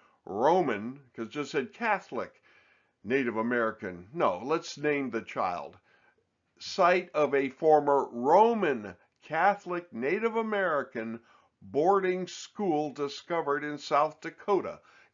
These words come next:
gets excavated using ground penetrating radar. Read the article in the Daily Mail. In fact, the F B I are involved. They don't know how many bodies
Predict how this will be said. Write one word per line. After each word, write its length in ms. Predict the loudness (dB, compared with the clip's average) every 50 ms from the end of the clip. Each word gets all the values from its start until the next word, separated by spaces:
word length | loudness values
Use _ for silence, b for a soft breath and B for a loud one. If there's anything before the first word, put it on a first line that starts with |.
| b -10
gets 360 | -6 -4 -4 -4 -6 -14 -14 -8 -2
excavated 920 | 0 0 0 -2 -8 -16 -12 -6 -6 -4 -2 -2 -2 -2 -2 -4 -6 -6 -8
using 680 | -10 -8 -6 -6 -6 -4 -4 -4 -6 -6 -6 -10 -14 B B B B B -4
ground 520 | 0 2 2 4 4 2 2 0 -6 -12 -10
penetrating 760 | -6 -4 -2 -2 -2 -2 -2 -4 -4 -2 -2 -2 -4 -4
radar. 640 | -4 -4 -2 -2 -2 0 -2 -2 -4 -6 -6 -10 -14 -16 _ _ _ _ _ _ _ _ _ _ _ _ _ _ -8
Read 220 | -4 -4 -4 -2
the 120 | 2 4 4
article 360 | 6 4 4 2 2 2 2
in 80 | 2
the 80 | 0 0
Daily 340 | 2 4 4 4 4 2 0
Mail. 260 | 0 0 0 0 0
In 100 | -2 -4
fact, 320 | -2 -2 -2 -2 -2 -2
the 200 | -6 -8 -6 -2
F 240 | -2 -2 -2 -2 -6
B 180 | -6 -2 2 2
I 300 | 4 4 4 0 0 -2
are 280 | -6 -8 -8 -6 -6
involved. 600 | -8 -8 -8 -4 -2 -2 0 -2 -4 -8 -16 -20 _ _ -20 _ _ _ _ _ _ _ _ _ _ _ _ b b b b b b b b b b 0
They 220 | 4 6 6 8
don't 360 | 8 8 8 8 4 0 0
know 300 | 2 4 6 6 6 4
how 560 | 2 2 2 2 4 4 4 4 2 2 0
many 520 | 0 -2 -2 -2 -2 -4 -6 -10 -16 -20 _ _ _ _ _ _ _ _ _ _ _ _ _ _ _ _ _ _ _ _ _ _ _ _ _ -6
bodies 640 | -2 0 2 2 0 0 -6 -14 -16 -20 -20 -20 -20